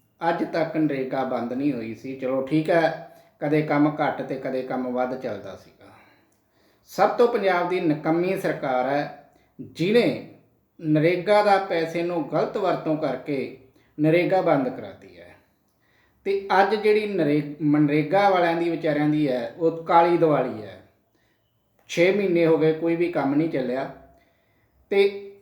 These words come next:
ਸਾਰੇ ਕੰਮ ਜਿਹੜੇ ਪੱਕੇ ਆ, ਉਹ ਬੰਦ ਕਰ ਦਿੱਤੇ ਗਏ। ਇੱਕ ਸਿਰਫ ਪਲਾਂਟੇਸ਼ਨ ਦਾ ਕੰਮ ਰਹਿ ਗਿਆ, ਜਿਹੜਾ ਕਿ ਕਹਿੰਦੇ ਆ ਬੂਟੇ ਲਾਉਣ ਦਾ। ਤੇ ਮੇਰੀ ਜੰਗਲਾਤ ਵਿਭਾਗ ਨੂੰ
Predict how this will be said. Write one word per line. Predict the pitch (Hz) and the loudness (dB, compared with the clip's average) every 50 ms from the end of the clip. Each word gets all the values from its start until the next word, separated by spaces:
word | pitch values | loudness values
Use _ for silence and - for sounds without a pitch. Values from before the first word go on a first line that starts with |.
| - - - - | -20 -20 -20 -20
ਸਾਰੇ | - - 170 165 175 190 226 226 | -10 -4 0 2 4 4 4 4
ਕੰਮ | 220 214 196 185 185 185 | 2 0 -2 -2 -2 -2
ਜਿਹੜੇ | 180 185 190 180 | -2 0 -2 -2
ਪੱਕੇ | - 165 151 - - 180 175 175 | -2 -4 -6 -6 -6 -4 -2 0
ਆ, | 170 | 0
ਉਹ | 165 | 0
ਬੰਦ | 151 139 135 135 139 147 | 2 0 0 0 0 0
ਕਰ | 160 160 156 | 0 0 0
ਦਿੱਤੇ | 151 160 160 160 - 170 160 151 | 2 0 -2 -2 0 0 0 2
ਗਏ। | 151 156 156 160 156 156 156 - 180 | 2 2 2 2 0 -4 -8 -10 -10
ਇੱਕ | 170 - - - | -10 -10 -12 -16
ਸਿਰਫ | 156 - - 202 214 226 208 190 170 156 160 156 156 - - - - | -12 -6 -4 -2 -2 -2 0 0 0 2 0 0 -4 -8 -12 -8 -4
ਪਲਾਂਟੇਸ਼ਨ | 175 175 175 180 175 190 180 165 - 180 170 165 | 0 2 2 2 2 0 -2 -4 -4 -4 -2 0
ਦਾ | 160 151 | 0 0
ਕੰਮ | 151 156 143 139 131 | 0 -2 -2 -2 -2
ਰਹਿ | 123 113 117 117 | -4 -4 -6 -6
ਗਿਆ, | 110 104 - - - - _ _ _ _ _ _ _ _ _ _ _ _ _ _ _ _ _ _ _ _ _ _ _ - | -8 -10 -14 -16 -20 -20 _ _ _ _ _ _ _ _ _ _ _ _ _ _ _ _ _ _ _ _ _ _ _ -12
ਜਿਹੜਾ | 127 123 156 170 185 180 | -4 2 2 4 4 2
ਕਿ | 185 185 175 170 | 2 0 0 -2
ਕਹਿੰਦੇ | 175 180 180 170 175 170 170 165 | -2 -2 -2 0 2 4 4 4
ਆ | 165 | 4
ਬੂਟੇ | 151 147 143 143 - 135 127 | 2 0 -2 -2 -2 -4 -4
ਲਾਉਣ | 120 113 113 110 107 98 | -4 -4 -6 -8 -10 -10
ਦਾ। | 95 92 95 98 98 _ _ _ _ _ _ _ _ _ _ _ _ _ - | -12 -14 -16 -18 -20 _ _ _ _ _ _ _ _ _ _ _ _ _ -6
ਤੇ | 190 185 | -4 0
ਮੇਰੀ | 185 170 170 175 185 202 202 202 202 202 - - - - _ _ _ _ _ _ _ - - 123 | 2 2 2 4 2 2 0 0 -2 -6 -8 -12 -16 -20 _ _ _ _ _ _ _ -20 -10 -4
ਜੰਗਲਾਤ | 131 156 147 151 151 147 147 151 151 | -2 0 2 2 2 2 2 2 2
ਵਿਭਾਗ | 175 185 185 185 190 196 185 180 156 | 2 2 2 4 4 4 4 4 4
ਨੂੰ | 156 165 165 165 165 156 156 156 | 4 2 2 2 0 -2 -2 -6